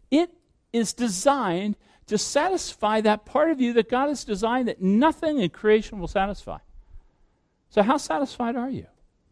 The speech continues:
And you look at your marriage, you look at your parenting, you look at your life.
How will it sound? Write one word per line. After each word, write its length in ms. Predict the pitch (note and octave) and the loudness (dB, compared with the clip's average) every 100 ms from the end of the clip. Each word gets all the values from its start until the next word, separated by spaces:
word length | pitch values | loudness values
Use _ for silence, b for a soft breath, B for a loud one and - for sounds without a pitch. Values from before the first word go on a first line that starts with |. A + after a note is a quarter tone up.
| _ _ _ | _ _ _
And 100 | E3+ | 0
you 80 | F#3 | 2
look 180 | G#3 - | 0 -2
at 60 | |
your 120 | E3+ | -2
marriage, 520 | C3 G2 E2+ - _ _ _ - | 0 -2 -6 -16 _ _ _ -10
you 60 | |
look 160 | C3+ - | -8 -6
at 80 | F#3 | -10
your 80 | |
parenting, 400 | C#3+ B2 G2 E2+ - _ - | -12 -12 -14 -14 -20 _ -8
you 100 | A#2+ | -4
look 200 | D#3+ - | -4 -6
at 140 | - | -12
your 100 | C#3+ | -12
life. 320 | G2 - _ | -14 -18 _